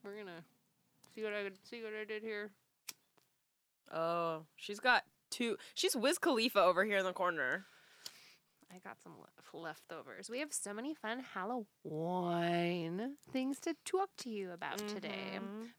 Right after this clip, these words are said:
Speaker 1: I am wondering if I should start with San Diego folklore or if we should start with your bookshelf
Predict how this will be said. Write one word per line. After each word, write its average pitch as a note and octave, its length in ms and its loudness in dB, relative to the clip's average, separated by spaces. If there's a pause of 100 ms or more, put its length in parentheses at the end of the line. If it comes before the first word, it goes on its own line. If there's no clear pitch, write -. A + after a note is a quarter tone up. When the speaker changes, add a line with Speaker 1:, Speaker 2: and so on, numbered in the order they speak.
(260)
Speaker 1:
I A3+ 560 -4 (600)
am A3 120 -4
wondering C4 420 -2
if A#3 120 -8
I A3+ 100 -6
should G#3 280 -8
start G#3+ 220 -2
with G#3+ 180 -4
San F#3 340 -6
Diego D#3+ 600 -6
folklore D4 760 -2
or A#3 80 0
if G#3 160 -6
we G3+ 100 2
should G3 240 -6
start F#3+ 220 -2
with G3 180 0
your F3 460 -4
bookshelf - 580 -4